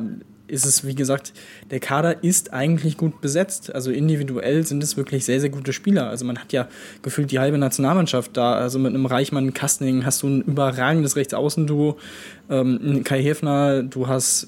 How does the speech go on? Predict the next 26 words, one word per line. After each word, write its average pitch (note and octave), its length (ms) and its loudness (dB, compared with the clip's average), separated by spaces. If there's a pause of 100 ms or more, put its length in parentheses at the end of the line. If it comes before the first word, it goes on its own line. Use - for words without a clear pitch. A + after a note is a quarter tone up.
Julius C#3+ 540 0
Kühn. D#3+ 400 2 (680)
Ähm, C3+ 500 2 (120)
wie C#3+ 160 0
gesagt, D3 440 -2
die C#3+ 40 -4
Mittelposition, D3+ 1000 0 (260)
man C3+ 160 0
hat's D3+ 180 0
vor C3+ 160 0
allem C#3 140 4
in C3 100 2
dieser C#3 200 0
Saison C3+ 400 2 (120)
gemerkt, C3 540 0
Pavlovic C#3+ 640 0
ist D#3 160 2
mittlerweile C#3 420 2
besser C3 320 -2
reingekommen, G3 600 4
das D3 140 -2
muss C#3 120 0
man B2 140 2
auf A#2+ 100 -2
jeden C3 140 2
Fall B2 280 0